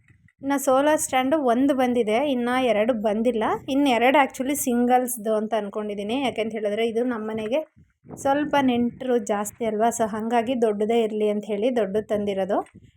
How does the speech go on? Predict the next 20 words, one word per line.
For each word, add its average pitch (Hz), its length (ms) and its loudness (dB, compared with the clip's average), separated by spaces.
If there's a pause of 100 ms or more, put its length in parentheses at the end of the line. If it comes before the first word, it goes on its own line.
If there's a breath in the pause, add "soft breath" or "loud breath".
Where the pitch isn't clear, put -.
ಟ್ವೆಂಟಿ 285 300 2
ಟೂ 330 180 0
ತೌಸಂಡ್ 262 500 2
ಅಂತ 233 260 -2
ಅನ್ಸುತ್ತೆ. 240 840 -2 (460)
ಆ, 214 260 0
ಇನ್ನು 220 240 0
ಅವರು 226 300 6 (340)
ಒಟ್ಟಿಗೆ 240 360 2
ಮೂರು 240 640 6
ಸೋಲಾರ್ 214 520 2
ತಂದ 208 360 0
ಮೇಲೆ 247 440 2
ಏನ್ 233 240 2
ಪ್ರೈಸು, 220 580 0
ಆಫರಲ್ಲಿ 208 640 0
ಏನ್ 208 140 -2
ಕೊಡ್ತಾರೆ 202 440 -4
ಅನ್ನೋದನ್ನ 202 480 -6
ನೋಡ್ಬೇಕು. 202 640 -4